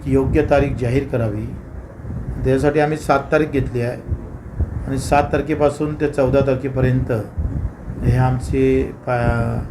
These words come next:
पायी जे आहे वाटचाल चालू होणार आहे आणि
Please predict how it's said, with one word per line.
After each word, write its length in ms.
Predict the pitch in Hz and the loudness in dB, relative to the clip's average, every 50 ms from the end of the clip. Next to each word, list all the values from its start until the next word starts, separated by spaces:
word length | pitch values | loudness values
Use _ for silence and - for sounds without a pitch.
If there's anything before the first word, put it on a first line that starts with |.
| - - - - - - - - - - - - - | -6 -6 -2 -2 0 0 0 0 -2 -4 -6 -2 2
पायी 300 | 131 123 131 135 143 143 | 4 4 4 4 2 2
जे 180 | 131 139 139 | 2 2 2
आहे 440 | 135 123 117 127 127 123 113 101 101 - 87 90 92 - | 4 4 4 2 2 0 0 -2 -4 -4 -4 -4 -4 -2
वाटचाल 360 | 123 120 113 120 - 131 123 | -2 -4 -4 -2 -2 -2 -2
चालू 300 | 117 - 123 113 110 120 | -2 -2 -2 -2 0 0
होणार 240 | 123 123 131 127 127 | 2 2 2 4 2
आहे 500 | 131 135 143 - - - - - - - - - - - - - - - - - - - | 2 0 -2 -4 -8 -14 -14 -10 -8 -6 -6 -4 -4 -2 -2 -2 -2 -4 -6 -6 -8 -4
आणि 100 | - 120 | -4 -4